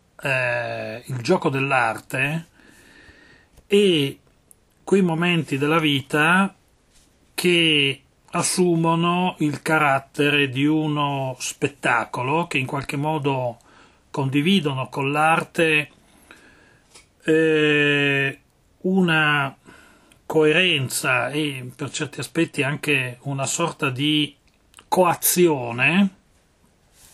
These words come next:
in cui ci siamo, in cui ci troviamo coinvolti e che producono fondamentalmente il venir meno, eh, di tutte quelle aspettative,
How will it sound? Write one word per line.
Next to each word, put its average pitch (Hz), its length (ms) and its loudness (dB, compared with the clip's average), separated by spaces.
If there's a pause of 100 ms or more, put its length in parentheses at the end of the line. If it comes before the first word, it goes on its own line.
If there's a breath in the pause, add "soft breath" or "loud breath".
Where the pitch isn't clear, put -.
(840 loud breath)
in 156 180 -2
cui 208 260 2
ci - 120 -2
siamo, 165 800 0
in 147 100 -2
cui 190 160 2
ci 156 140 -2
troviamo 147 800 0
coinvolti 143 1080 -2 (920 loud breath)
e 165 180 -2
che 226 260 0
producono 180 580 0
fondamentalmente 180 1300 0
il 151 140 -4
venir 180 360 2
meno, 170 840 0 (140)
eh, 147 1040 -2
di 143 240 -6
tutte 196 380 -2
quelle 151 800 0 (320)
aspettative, 160 1300 -2